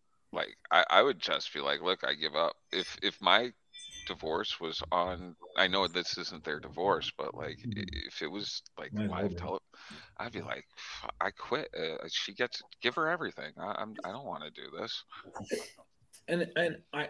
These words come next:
Speaker 2: I think the other thing is, I just hope this is, opens up other discussions and a better understanding that we cannot just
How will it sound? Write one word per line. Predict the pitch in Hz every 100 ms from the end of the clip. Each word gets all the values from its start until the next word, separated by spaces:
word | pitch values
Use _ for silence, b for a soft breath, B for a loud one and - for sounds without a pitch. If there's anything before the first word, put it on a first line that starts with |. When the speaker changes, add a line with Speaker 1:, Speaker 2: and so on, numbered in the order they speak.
| -
Speaker 2:
I | 147
think | 196 - -
the | 156
other | 147 165
thing | 151 139
is, | 120 -
I | 117
just | 165 -
hope | 147 143
this | 127 120
is, | -
opens | 110 117 120 104 107
up | 107 - -
other | 104 104
discussions | 101 98 - 104 98 - 98 98
and | - 104
a | 92
better | 117 117 120 107
understanding | 104 98 - - 104 107 101 95
that | 95 - B B B
we | 117 117
cannot | - 127 123 123 117 113 -
just | - 104